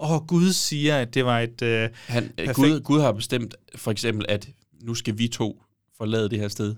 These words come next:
Speaker 2: sammen.
Speaker 1: Præcis, præcis. Så
Speaker 2: Ja.
Speaker 1: hun, hun er psy-, psykotisk på den måde også.
Speaker 2: Mm.
Speaker 1: Øh, hun er delusional.
Speaker 2: Ja.
Speaker 1: Øhm,
Speaker 2: Ja, selvfølgelig.
Speaker 1: hun, hun bilder sig ind, at det her forhold er,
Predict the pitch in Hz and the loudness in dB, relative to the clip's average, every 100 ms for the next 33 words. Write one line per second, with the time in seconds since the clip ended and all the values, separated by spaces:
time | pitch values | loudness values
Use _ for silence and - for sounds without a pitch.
0 | - - - 107 104 101 139 101 - - | -10 -10 -2 0 0 -2 -4 -8 -10 -10
1 | - 131 - 113 - 127 139 151 143 147 | -8 -8 -6 -6 -6 -4 -4 -6 -6 -6
2 | 143 139 160 180 165 - 151 214 185 131 | -4 -4 -2 -4 -6 -8 0 2 2 -2
3 | 165 180 160 160 165 151 160 101 101 131 | -2 0 0 2 2 4 2 0 -2 -2
4 | 131 131 127 135 131 165 202 151 127 120 | -2 -4 -4 -2 0 0 0 -2 -2 -2
5 | - 98 104 110 - _ 135 135 131 127 | -6 -12 -10 -10 -14 _ -2 0 2 0
6 | 123 123 110 110 - - 127 139 131 127 | -4 -6 -10 -12 -14 -16 -6 -4 -4 -6
7 | - 120 135 127 127 - 135 120 160 165 | -10 -10 -10 -10 -8 -4 -2 0 -2 -2
8 | 131 135 131 120 113 - - 131 135 135 | 0 2 2 2 -2 -10 -8 0 2 2
9 | 127 120 113 113 | 0 0 -2 -2